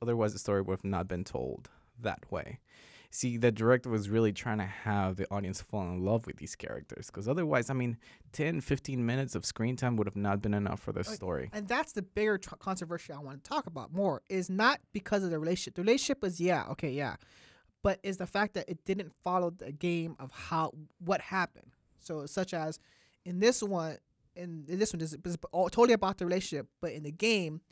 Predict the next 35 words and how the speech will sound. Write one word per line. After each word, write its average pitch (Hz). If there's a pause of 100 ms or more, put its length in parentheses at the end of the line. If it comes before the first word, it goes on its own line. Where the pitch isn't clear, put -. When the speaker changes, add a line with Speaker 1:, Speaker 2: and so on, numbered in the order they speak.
(400)
Speaker 2:
it's 185
strictly 190 (600)
Ellie 208
and 156 (140)
Joel 196
meets 185
Bill, 170
and 165
then 160
there 170
was 165
no 180 (160)
story 170
about 160
Frank, - (500)
Speaker 1:
Mm-hmm. 113 (300)
Speaker 2:
right? 175
And 170
it's 170
the 175
whole 190
thing 185
of 151
them 165
trying 165
to 156
go 160
into 156
the -
school 208
and 165
yada, 113
you 180
know, 165
Bill, 180